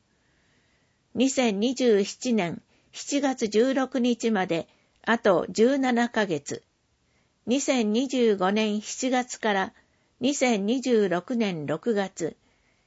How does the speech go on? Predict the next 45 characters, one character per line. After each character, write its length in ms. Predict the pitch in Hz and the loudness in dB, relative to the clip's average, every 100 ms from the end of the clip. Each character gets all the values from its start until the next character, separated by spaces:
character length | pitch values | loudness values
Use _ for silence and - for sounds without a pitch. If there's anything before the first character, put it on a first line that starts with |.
| _ _ - | _ _ 0
テ 240 | 285 254 | 2 2
ー 40 | 202 | 2
マ、 240 | 170 - _ _ _ - | -2 -6 _ _ _ -4
未 160 | 277 | -2
来 280 | 285 254 233 | 0 0 0
に 160 | 196 214 | 0 -2
開 300 | 202 226 262 | 0 -2 -2
か 140 | 269 | -2
れ 120 | 220 | -2
た 200 | 202 175 | -2 -4
教 280 | - 175 226 | -2 -2 -2
会 320 | - 214 202 | -2 -4 -4
と 160 | 202 196 | -4 -4
な 180 | 175 165 | -4 -6
る。 200 | - _ _ _ _ _ _ _ _ _ - | -10 _ _ _ _ _ _ _ _ _ -14
様 320 | - 233 269 | -4 0 0
々 280 | 285 269 220 | 0 2 2
な 240 | 190 175 180 | 2 0 -2
記 180 | - | 0
念 300 | 214 269 269 | 2 2 -2
企 180 | 254 247 | -4 -4
画 240 | 247 226 190 | -2 -4 -2
が 280 | 196 170 - | -2 -2 -4
具 140 | 190 | -6
体 280 | 185 247 247 | -2 -2 -2
化 180 | 240 220 | -2 -4
し、 280 | - 175 - | -2 -4 -4
進 340 | - - 220 269 | -10 -4 -2 -2
行 320 | - 247 220 | -4 0 0
し 140 | - | -2
て 140 | - 190 | -2 -2
い 120 | 175 | -2
ま 160 | 160 185 | -4 -6
す。 240 | - - _ _ _ _ _ _ _ _ | -10 -16 _ _ _ _ _ _ _ _
信 340 | - - 285 262 | -8 -2 -2 0
徒 160 | 233 | 0
に 140 | 208 202 | 2 2
よ 120 | 190 | 2
る 220 | 185 180 - | 0 -2 -2
分 200 | 175 - | -4 -2
か 140 | 254 | -4
ち 240 | - 262 | -2 -2
合 100 | 247 | 0
い 100 | 240 | 0
劇、 400 | 208 170 - 120 | 0 -2 -4 -10